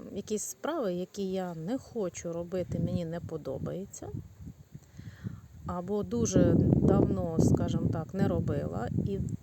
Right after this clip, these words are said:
важко приступити, стати зробити. У мене є шафка така, е, я там всі насіння збирала,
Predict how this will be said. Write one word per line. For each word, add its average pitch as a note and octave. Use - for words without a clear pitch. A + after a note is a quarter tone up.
важко B3+
приступити, A3
стати F#3+
зробити. -
У -
мене G#3+
є G3+
шафка -
така, -
е, E3
я G#3
там B3
всі -
насіння F3+
збирала, A#3